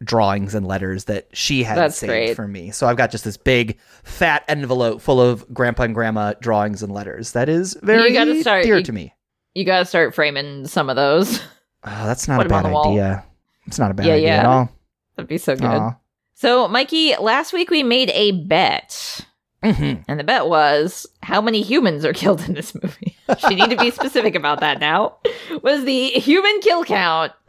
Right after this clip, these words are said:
Speaker 1: Mm-hmm.
Speaker 2: for Black Christmas, nineteen seventy-four. Mikey, you said
Speaker 1: I said eleven kills.
Speaker 2: I said seven. And the
Speaker 1: So
Speaker 2: answer,
Speaker 1: stupid.
Speaker 2: Mikey, believe it
Speaker 1: What
Speaker 2: or
Speaker 1: a
Speaker 2: not, was actually
Speaker 1: stupid
Speaker 2: seven. <laughs>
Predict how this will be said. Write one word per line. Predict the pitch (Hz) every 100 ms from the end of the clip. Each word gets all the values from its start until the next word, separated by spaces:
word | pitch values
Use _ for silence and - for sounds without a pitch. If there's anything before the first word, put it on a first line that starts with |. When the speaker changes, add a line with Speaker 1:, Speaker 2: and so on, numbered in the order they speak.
| -
Speaker 1:
Mm-hmm. | 175 165 160 226 339 _ _ - 190
Speaker 2:
for | 214 220 226 185 160
Black | 190 196 190
Christmas, | 214 214 143 165
nineteen | 175 185 175
seventy-four. | 190 165 156 - 113 95 85
Mikey, | 165 180 175 165 151
you | - 196 262
said | - 156 120 113 160 302 359 - _ _
Speaker 1:
I | 180
said | 190 208 170
eleven | 175 160 165 175 165 147 123
kills. | 147 139 110 82 65 - - _ _ _ _
Speaker 2:
I | 190
said | 214 240 196
seven. | - 214 208 233 359 403 _ _ _
And | 156 156 156
the | 156
Speaker 1:
So | 185
Speaker 2:
answer, | 247 -
Speaker 1:
stupid. | 269 135
Speaker 2:
Mikey, | 214 214 247 294 285 _ _ _ -
believe | 185 190 233
it | 233
Speaker 1:
What | 226
Speaker 2:
or |
Speaker 1:
a |
Speaker 2:
not, | 226 226 190
was | 175 170
actually | 175 180 175 185
Speaker 1:
stupid | 185
Speaker 2:
seven. | 151 135 113 226
<laughs> | -